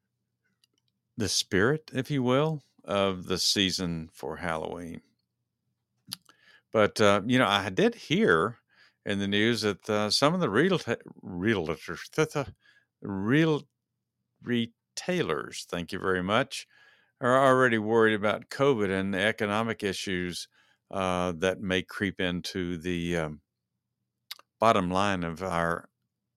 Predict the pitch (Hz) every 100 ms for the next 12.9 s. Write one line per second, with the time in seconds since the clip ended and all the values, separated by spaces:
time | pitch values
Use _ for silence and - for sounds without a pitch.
0 | _ _ - 95 95 - 95 80 - 131
1 | 143 87 78 78 78 90 - - - 82
2 | 82 80 90 - 90 78 87 - _ _
3 | _ _ - 90 - - - - 214 -
4 | 107 92 107 92 - 87 90 - - -
5 | 85 90 87 87 85 - _ _ _ -
6 | 104 92 - - 90 82 90 101 - _
7 | _ _ - 85 80 - 90 85 85 -
8 | 95 95 92 95 92 87 - 90 87 -
9 | _ _ _ - 95 80 92 _ _ _
10 | _ _ _ _ - - - _ _ -
11 | - - 151 131 107 95 98 92 85 85
12 | 92 85 - - 104 90 60 65 58